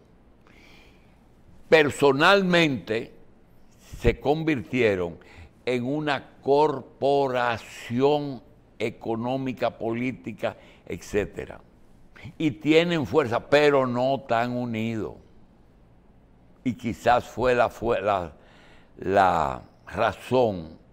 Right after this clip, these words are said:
por la que existe la fuerza del pueblo. Leonel salió, se dio cuenta y se fue.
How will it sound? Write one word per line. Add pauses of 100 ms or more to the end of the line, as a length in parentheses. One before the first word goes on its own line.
(640)
por
la
que
existe
la
fuerza
del
pueblo. (100)
Leonel
salió,
se
dio
cuenta
y
se
fue.